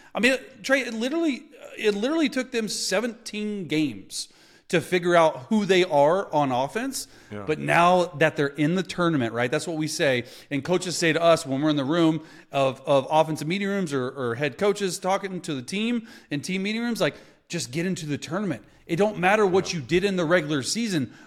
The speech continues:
Speaker 1: Once you're in the tournament and then you win a few games and you get a little bo-, bit of momentum,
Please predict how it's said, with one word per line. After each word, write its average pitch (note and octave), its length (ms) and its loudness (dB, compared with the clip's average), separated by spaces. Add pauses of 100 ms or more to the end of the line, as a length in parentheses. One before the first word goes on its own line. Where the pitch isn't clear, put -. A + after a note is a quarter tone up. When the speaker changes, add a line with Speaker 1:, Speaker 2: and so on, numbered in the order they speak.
(120)
Speaker 1:
Once D#3 300 2
you're G#3 100 2
in F3+ 80 4
the D3+ 60 4
tournament G3+ 420 0
and C#3+ 140 -2
then C#3+ 80 -2
you C#3+ 140 -4
win D3 200 4
a D3+ 80 4
few D#3 260 -4
games D#3 440 0 (240)
and D#3 140 0
you D#3 100 -2
get D#3 180 4
a - 20 0
little D#3 240 2
bo-, D3 160 2
bit C#3 280 -2
of C#3+ 60 -4
momentum, C#3 560 0